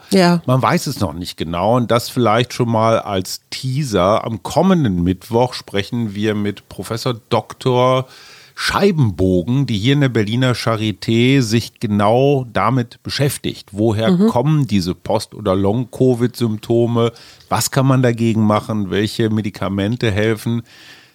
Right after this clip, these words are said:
Speaker 2: Ich würde mal sagen, die gute <laughs> Nachricht ist, es wird geforscht.
Speaker 1: Ja.
Speaker 2: Und die nicht so gute Nachricht ist, es dauert noch ein bisschen.
Speaker 1: Ja.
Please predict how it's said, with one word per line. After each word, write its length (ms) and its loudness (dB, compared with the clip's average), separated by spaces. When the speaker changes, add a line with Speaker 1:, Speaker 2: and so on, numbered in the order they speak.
Speaker 2:
Ich 80 -6
würde 140 2
mal 140 2
sagen, 160 0
die 120 -6
gute 300 0
<laughs> 180 2
Nachricht 640 0
ist, 340 -4
es 140 0
wird 220 2
geforscht. 680 -2
Speaker 1:
Ja. 260 4
Speaker 2:
Und 120 -6
die 60 -2
nicht 260 0
so 120 -2
gute 300 -4
Nachricht 540 -4
ist, 340 -6
es 180 -14
dauert 340 2
noch 200 -8
ein 100 -8
bisschen. 380 -6
Speaker 1:
Ja. 240 2